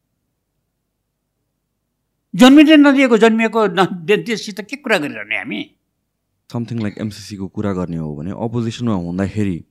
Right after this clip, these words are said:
Speaker 2: त्यसको against स्ट्यान्ड गर्नु, तर वान्स सरकारमा छिरेपछि, या भन्छ,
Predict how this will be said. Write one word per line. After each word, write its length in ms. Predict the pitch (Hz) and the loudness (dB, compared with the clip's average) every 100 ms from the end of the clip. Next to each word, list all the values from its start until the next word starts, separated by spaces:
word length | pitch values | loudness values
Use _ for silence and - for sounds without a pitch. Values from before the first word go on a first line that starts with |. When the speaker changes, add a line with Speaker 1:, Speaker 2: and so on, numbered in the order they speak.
| _ _ _ _ _ - _ _ _ _ _ _ _ _ _ _ _ | _ _ _ _ _ -20 _ _ _ _ _ _ _ _ _ _ _
Speaker 2:
त्यसको 360 | 143 - - 120 104 95 87 82 80 82 78 - 107 | -6 -6 -4 -2 0 -2 -4 -6 -8 -10 -12 -10 -8
against 340 | 104 117 113 | -4 -4 -4
स्ट्यान्ड 340 | - 104 95 | -6 -6 -6
गर्नु, 400 | 87 87 87 85 87 _ _ _ _ _ _ _ _ | -6 -6 -6 -12 -16 _ _ _ _ _ _ _ _
तर 100 | - | -4
वान्स 540 | 104 107 131 143 - - _ _ _ _ | -2 0 -2 -4 -10 -20 _ _ _ _
सरकारमा 480 | - 120 120 113 | -8 -6 -4 -6
छिरेपछि, 540 | 104 - 101 101 95 110 | -8 -10 -10 -10 -8 -6
या 100 | 95 | -4
भन्छ, 220 | 87 85 | -6 -10